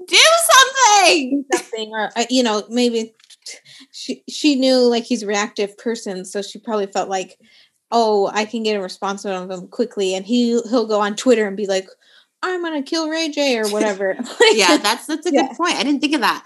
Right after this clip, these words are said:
Speaker 1: And then you said something else I wanted to touch on.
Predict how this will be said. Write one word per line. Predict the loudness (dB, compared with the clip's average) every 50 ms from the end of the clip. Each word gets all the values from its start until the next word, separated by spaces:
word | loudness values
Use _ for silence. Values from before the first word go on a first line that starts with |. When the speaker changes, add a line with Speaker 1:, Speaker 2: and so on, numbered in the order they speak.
| -18 -20 -20 -20 _ _ -4
Speaker 1:
And | -2 -2 0 0
then | 0 2 0 0
you | -2 -4
said | -6 -8 -10 -12 -10
something | -8 -6 -6 -6 -4 -6 -6 -6
else | -6 -6 -6 -6 -6 -6
I | -6
wanted | -6 -6 -6 -6 -8 -10
to | -10
touch | -8 -10 -10 -10 -8 -8
on. | -6 -6 -6 -8 -10 -12